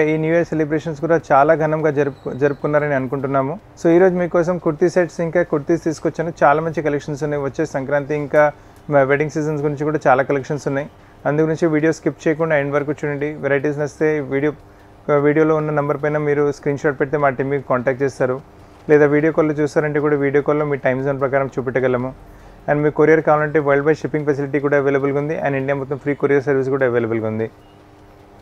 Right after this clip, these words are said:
And ఇంకా మీరు చూసిన stocks maximum ఒక one or two days వరకు అవైలబుల్గా ఉంటాయి. So మీకు నచ్చిన piece ఎంత త్వరగా అవుతుందో అంత త్వరగా book చేసుకోండి.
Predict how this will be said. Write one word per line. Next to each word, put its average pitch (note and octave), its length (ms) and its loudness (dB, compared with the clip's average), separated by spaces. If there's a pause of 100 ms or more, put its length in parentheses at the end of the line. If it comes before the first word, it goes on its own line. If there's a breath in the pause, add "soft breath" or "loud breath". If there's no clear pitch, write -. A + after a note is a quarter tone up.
(500 loud breath)
And C#3+ 140 0
ఇంకా D#3 160 2
మీరు D#3+ 160 0
చూసిన E3+ 320 0
stocks E3 320 2
maximum C#3+ 360 0
ఒక D#3 160 0
one C#3+ 160 2
or - 100 -2
two D3+ 120 2
days D3 160 2
వరకు C#3+ 180 0
అవైలబుల్గా C#3 420 0
ఉంటాయి. D3+ 200 -4 (160)
So D#3 160 -2
మీకు C#3 180 -4
నచ్చిన D#3 320 -4
piece D#3+ 220 -2
ఎంత C3 100 -8 (120)
త్వరగా C#3 200 2
అవుతుందో C#3 160 0
అంత B2+ 80 -6
త్వరగా B2+ 160 -6
book B2+ 160 -6
చేసుకోండి. C#3+ 380 -2